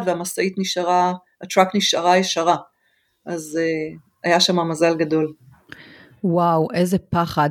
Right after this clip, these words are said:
Speaker 2: אני לא, אני לא העזתי לנהוג ב-, בקרוון, זה, <laughs> אה, בעלי נהג, ואז הוא אמר שכל הזמן הוא מרגיש כמו, אה, נהג משאית כזה, שנוהג.
Speaker 1: אה, אה,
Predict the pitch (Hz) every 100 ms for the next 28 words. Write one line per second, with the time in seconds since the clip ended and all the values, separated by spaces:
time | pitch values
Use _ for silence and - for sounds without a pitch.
0 | - 170 185 214 226 233 202 185 196 196
1 | 185 - - _ _ _ _ 180 190 240
2 | 233 220 170 175 175 156 175 165 - _
3 | _ 185 165 170 165 151 147 156 151 151
4 | 156 156 190 170 165 147 180 202 226 170
5 | 185 208 - 208 277 233 - 349 359 -
6 | 175 170 165 175 180 202 220 214 233 226
7 | 175 185 202 202 185 185 202 190 190 202
8 | 196 175 170 170 185 - 180 180 175 165
9 | 160 156 160 165 185 185 180 - 165 240
10 | 262 - - 214 190 220 269 311 - 196
11 | 170 160 180 220 247 254 - - 294 294
12 | 294 233